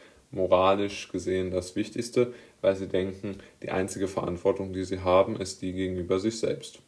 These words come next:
Zu diesen Menschen würde ich mich jetzt zum Beispiel zählen. Es gibt aber auch Menschen,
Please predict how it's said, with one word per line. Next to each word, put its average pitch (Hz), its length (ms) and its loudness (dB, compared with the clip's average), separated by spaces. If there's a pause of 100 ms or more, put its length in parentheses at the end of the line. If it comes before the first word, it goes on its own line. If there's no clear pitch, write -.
(680)
Zu - 180 -6
diesen 95 280 -6
Menschen 95 440 -4
würde 92 160 -4
ich - 200 -4
mich 95 160 -6
jetzt - 340 0
zum 85 160 -8
Beispiel 87 380 -2
zählen. 87 460 -8 (320)
Es - 120 -10
gibt 127 200 2
aber 127 240 12
auch 123 200 8
Menschen, 127 580 -2